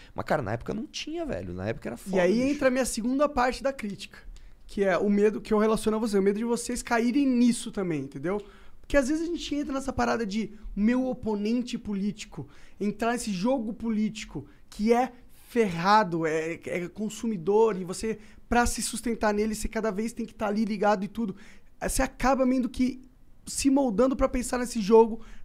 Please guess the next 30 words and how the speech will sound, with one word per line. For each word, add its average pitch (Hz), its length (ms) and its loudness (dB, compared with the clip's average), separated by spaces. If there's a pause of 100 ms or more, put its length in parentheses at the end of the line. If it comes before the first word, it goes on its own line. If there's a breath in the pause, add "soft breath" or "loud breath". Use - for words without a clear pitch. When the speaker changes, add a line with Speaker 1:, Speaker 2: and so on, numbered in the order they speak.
Speaker 2:
nessa 208 220 -4
corrida 226 580 0 (180)
de 190 120 -12
cavalos, 180 560 -2
entendeu? 151 320 -6 (680 loud breath)
E 247 100 4
aí, 269 220 6
tipo, - 420 0 (160)
tirar 294 220 4
o - 40 2
Bolsonaro 269 420 2
é 294 40 2
foda, 156 520 -4 (480 soft breath)
mas 196 120 -2
eu 233 60 -2
queria 247 320 4
ver 214 180 2
vocês, 202 800 0 (400 soft breath)
depois 226 400 2
que - 80 -14
vocês 170 180 -8
conseguirem 165 380 -2
tirar 165 160 -2
o 156 60 0
Bolsonaro, 165 600 0 (460 loud breath)
começando 220 460 0
a 269 40 -2
se - 120 -8
preocupar 226 680 -2
em 247 280 0